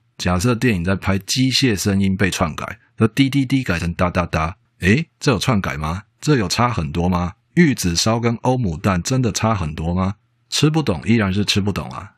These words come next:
整个故事的氛围就没有那么悬疑了，对吧？好的，不好意思啊，不小心又讲到食物去了，把车开回来，镜头拉回来。男主角马修，他有一双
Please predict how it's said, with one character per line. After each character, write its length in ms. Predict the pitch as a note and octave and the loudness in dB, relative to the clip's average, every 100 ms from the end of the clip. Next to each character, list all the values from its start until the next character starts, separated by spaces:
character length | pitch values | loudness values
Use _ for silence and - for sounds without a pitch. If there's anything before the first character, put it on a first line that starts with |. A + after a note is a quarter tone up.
| _ | _
整 120 | - G2+ | 2 4
个 80 | |
故 240 | G#2+ D#3+ C3 | 4 2 2
事 220 | - C3 | 0 0
的 140 | G#2 | 0
氛 260 | G2+ A#2+ A#2+ | 0 0 2
围 220 | A2 F#2+ | 0 0
就 160 | A2 A2 | 0 0
没 160 | F#2+ | 2
有 100 | F#2+ | 2
那 140 | E2+ G2 | 2 0
么 80 | F2+ | 0
悬 280 | - D2 | -2 -4
疑 160 | E2 C#2+ | -6 -8
了， 120 | C#2+ | -10
对 140 | - E2 | -8 -8
吧？ 160 | C2+ - _ _ _ _ _ _ _ _ _ _ - | -8 -12 _ _ _ _ _ _ _ _ _ _ -2
好 100 | F#2+ | 2
的， 140 | A#2 | 2
不 160 | - A2 | 2 0
好 100 | F#2+ | 0
意 80 | G2 | 0
思 180 | G2 | 0
啊， 120 | E2+ D#2+ | 0 -2
不 160 | G2+ | -2
小 220 | F#2+ E2+ | 0 0
心 240 | D#2 F#2 F#2+ | 2 2 2
又 160 | G2 | 2
讲 240 | - D#2 D#2+ | 0 -4 0
到 120 | F#2+ | 0
食 280 | - - E2+ | 0 -2 -2
物 160 | F#2+ | -2
去 160 | E2 E2+ | 0 -2
了， 160 | - - | -4 -6
把 140 | - | -4
车 240 | D#2 - F#2+ | -4 -2 -2
开 240 | - F#2+ | 0 -2
回 140 | E2 C2+ | -2 -6
来， 160 | A#1 | -6
镜 280 | - C3+ F#2+ | 0 2 2
头 240 | - E2 | -2 -4
拉 160 | E2+ F2+ | -2 -2
回 200 | F2+ C#2 | -4 -8
来。 260 | A1+ - - _ _ _ _ _ - | -8 -10 -14 _ _ _ _ _ 2
男 160 | G#2 | 4
主 100 | A2+ | 4
角 160 | A2 G#2+ | 2 2
马 220 | G#2+ E2 | 0 0
修， 340 | - G2+ G#2 - | 0 0 0 0
他 160 | B2 | 0
有 80 | A2+ | 2
一 60 | G2+ | 0
双 260 | A2 A2 | 0 0